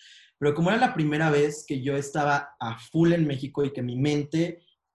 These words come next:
también sabía que no me iba a mover de aquí, pues entonces empezaron a pasar cosas. Y empezó a pasar que, pues, me conecté cañón y me empecé a poner de moda como en el medio. Entonces,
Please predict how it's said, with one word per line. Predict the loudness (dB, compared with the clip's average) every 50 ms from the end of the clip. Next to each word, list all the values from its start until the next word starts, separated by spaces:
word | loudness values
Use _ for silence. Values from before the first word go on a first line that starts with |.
| _
también | -4 -4 -4 -2 0 0 2 2 2 0 0
sabía | 0 0 0 2 0 0 -2 -2
que | -4
no | -4 -2 0 2
me | 4 4 4
iba | 2 0 0
a |
mover | -2 -2 -2 -2 -2 -2
de | -4 -6
aquí, | -6 -8 -8 -10 -10 -10 -12 -18 _ _ _ _ _ _ _ _
pues | -4 -2 0 0
entonces | 0 0 2 2 2 2 2 0 -2
empezaron | -2 -2 -2 -2 -2 -4 -2 -2 -2 -2 -4
a | -4 -4
pasar | -6 -6 -4 -6 -6 -6 -6
cosas. | -6 -8 -8 -8 -10 -12 -12 -14 _ -20 -20 -20 -20 _ _ _ _ _
Y | -8 -8
empezó | -6 -6 -6 -6 -6 -6
a | -4 -4
pasar | -4 -4 -2 0 0 0 -2 -2
que, | -6 -6 -8 -8 -8
pues, | -10 -10 -10 -12 -14 -18 -14 -12
me | -12 -12 -8
conecté | -8 -8 -8 -6 -8 -10 -8 -6
cañón | -4 -2 0 0 0 0 -2 -4 -6 -8 -12 -20 -20 -20 _ _
y | -6
me | -4 -4
empecé | -4 -4 -6 -6 -6
a | -6 -4
poner | -2 -2 -2 -2 -2
de | -2 -2
moda | -2 -2 -2 -2 -2 -2 -4 -4
como | -4 -6 -6 -6 -6 -6
en | -6 -6
el | -6 -4
medio. | -4 -2 -2 -2 -2 -2 -2 -2 -4 -4
Entonces, | -4 -4 -6 -6 -4 -4 -6 -6 -8 -10 -16